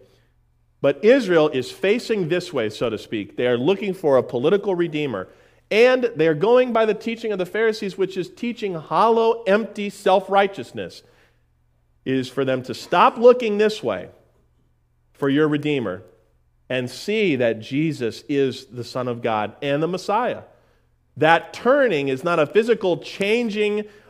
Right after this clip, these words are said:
of one's actions. It's a change of mind. That's exactly what the word metanoia means. To change one's mind from what you were trusting in. For Israel, what would they have been trusting in? A different Messiah.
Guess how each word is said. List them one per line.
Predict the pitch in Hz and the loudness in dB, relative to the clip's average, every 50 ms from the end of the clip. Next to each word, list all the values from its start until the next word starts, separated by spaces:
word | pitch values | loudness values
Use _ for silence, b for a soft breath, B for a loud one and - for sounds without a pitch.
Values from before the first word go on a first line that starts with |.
| B - | B 2
of | 160 160 151 143 | 4 4 4 2
one's | 156 165 170 165 151 - - - | 0 0 0 0 -2 -6 -4 0
actions. | 139 156 175 185 - - - - 98 92 98 131 156 - - - _ _ _ _ _ _ _ _ - | 2 4 2 2 0 -6 -12 -10 -10 -10 -10 -12 -12 -14 -18 -20 _ _ _ _ _ _ _ _ -8
It's | - 127 - | -8 -6 -4
a | 147 131 | -6 -8
change | - - 165 156 156 151 143 | -6 -4 -4 -2 -2 0 -2
of | 143 123 123 | -2 -2 -2
mind. | 120 123 120 113 104 95 90 95 - - _ _ _ _ _ _ _ _ - | -2 -2 -2 -4 -4 -8 -12 -16 -20 -20 _ _ _ _ _ _ _ _ -18
That's | 120 - | -12 -10
exactly | 143 127 117 160 170 180 175 202 180 | -8 -6 -2 0 0 0 2 2 2
what | 185 180 175 | 2 2 0
the | 180 170 | -2 -4
word | 165 160 165 175 180 160 | -2 0 0 0 0 2
metanoia | 156 165 175 180 170 170 180 190 196 196 190 | 0 0 2 2 2 2 0 2 2 0 0
means. | 202 247 302 262 131 98 98 - - - _ _ _ _ _ _ _ _ _ _ _ _ _ _ _ - | -2 -4 -4 -4 -6 -8 -10 -16 -20 -20 _ _ _ _ _ _ _ _ _ _ _ _ _ _ _ -10
To | - 135 | -10 -10
change | - - - 151 156 170 175 - | -8 -6 -4 -2 -2 -2 -4 -4
one's | 170 170 165 170 170 - | -4 -4 -4 -4 -4 -6
mind | 180 190 202 180 147 123 | -4 -2 -2 -2 -4 -4
from | - - 147 147 | -4 -4 -4 -2
what | 143 165 160 160 - | 0 -2 -2 -4 -4
you | 160 160 151 139 139 B B B B B | -4 -2 -2 -2 -4 B B B B B
were | - 151 151 | 0 0 0
trusting | 151 151 - - 240 302 330 330 - - 165 135 113 | 0 -2 -4 0 0 0 0 0 -4 -8 -6 -6 -6
in. | 101 95 98 110 160 202 - - _ _ _ _ _ | -8 -8 -8 -8 -10 -12 -14 -20 _ _ _ _ _
For | - 151 | -2 0
Israel, | 175 196 240 302 311 220 170 139 113 107 | 2 4 4 4 4 2 0 0 0 2
what | 110 156 196 202 | 2 2 0 2
would | 214 208 190 | 2 2 2
they | 202 190 | 4 2
have | 180 180 170 | 2 2 0
been | 170 160 | -2 -6
trusting | - - 190 170 - - 127 107 | -2 -2 -2 -2 -2 -6 -14 -14
in? | 95 85 85 92 _ _ _ _ _ _ _ _ _ _ _ _ _ - | -14 -16 -18 -18 _ _ _ _ _ _ _ _ _ _ _ _ _ -6
A | 120 | -6
different | 117 110 156 175 190 185 214 208 190 | -4 2 2 2 2 2 -2 -4 -4
Messiah. | 196 185 - - 170 139 123 107 87 - | -4 -4 -2 0 0 0 0 -2 -4 -10